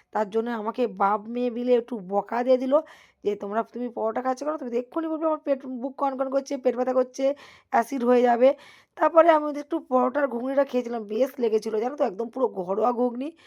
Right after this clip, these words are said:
আর এই ঘুগনি দিয়ে ঝুম-, ডিম ভাজা, ঝুড়ি ভাজা, চানাচুর বাম্পার লেগেছিলো। ওদের সঙ্গে এক গাল খেলাম, খেয়ে দেখলাম খুব ভালো লাগলো। পরোটাটা যেমন তেমন খেয়ে আবার ঘুগনি মুড়ি অল্প করে খেয়ে নিয়েছিলাম।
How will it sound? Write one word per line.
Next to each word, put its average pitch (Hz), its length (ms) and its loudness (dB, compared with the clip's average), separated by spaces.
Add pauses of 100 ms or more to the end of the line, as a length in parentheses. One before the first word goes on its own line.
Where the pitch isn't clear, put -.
(300)
আর 196 140 0
এই 226 80 0
ঘুগনি 208 420 -6
দিয়ে 262 240 -4
ঝুম-, 208 480 -6
ডিম 226 240 -6
ভাজা, 247 340 4
ঝুড়ি 208 280 -4
ভাজা, 247 280 0
চানাচুর 226 480 -8
বাম্পার 202 520 -4
লেগেছিলো। 247 340 -2 (500)
ওদের 311 160 -2
সঙ্গে 339 240 2
এক 277 220 4
গাল 302 140 2
খেলাম, 262 360 2
খেয়ে 269 200 -4
দেখলাম 285 220 0
খুব 320 260 -8
ভালো 233 220 4
লাগলো। 208 280 0 (360)
পরোটাটা 302 520 4
যেমন 240 320 -2
তেমন 277 280 -4
খেয়ে 269 360 0
আবার 240 380 0
ঘুগনি 277 300 -4
মুড়ি 277 200 -2
অল্প 254 280 0
করে 269 180 -2
খেয়ে 247 240 -2
নিয়েছিলাম। 254 500 -6